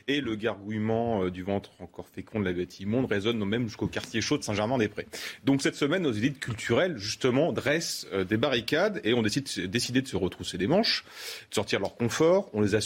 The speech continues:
on leur a suffisamment reproché pour pas les saluer aujourd'hui, donc ils entrent en résistance, et plus qu'un appel à voter pour quelqu'un, ces cinq cents personnalités appelle,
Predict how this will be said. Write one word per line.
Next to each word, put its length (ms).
on 60
leur 140
a 40
suffisamment 440
reproché 360
pour 160
pas 120
les 100
saluer 540
aujourd'hui, 520
donc 160
ils 140
entrent 180
en 100
résistance, 520
et 20
plus 220
qu'un 140
appel 280
à 60
voter 240
pour 160
quelqu'un, 420
ces 140
cinq 160
cents 160
personnalités 380
appelle, 400